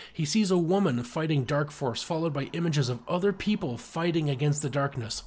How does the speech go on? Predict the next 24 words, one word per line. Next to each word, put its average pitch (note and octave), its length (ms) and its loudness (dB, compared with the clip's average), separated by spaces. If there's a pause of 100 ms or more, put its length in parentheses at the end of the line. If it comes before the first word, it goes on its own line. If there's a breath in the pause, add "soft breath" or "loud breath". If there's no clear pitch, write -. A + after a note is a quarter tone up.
(300)
and D3 80 0
the D3 60 2
Algo D#3+ 300 0
star D#3+ 240 0
system. B2 500 -4 (520 loud breath)
The C3+ 100 -4
vision F3+ 360 -2
ends, E3 300 0
and C#3 100 -2
the B2+ 60 -4
voice D#3 240 -2
confirms E3+ 420 -2
that B2 120 -8
Chaz E3 360 -4
is G3 100 -4
the G3 100 -2
one F3+ 360 0
Rune D#3+ 200 2
has D#3+ 180 0
selected, D#3+ 460 -4
and A#2 100 -8
now B2+ 180 -4
he C#3+ 120 -2
understands. C#3 680 -4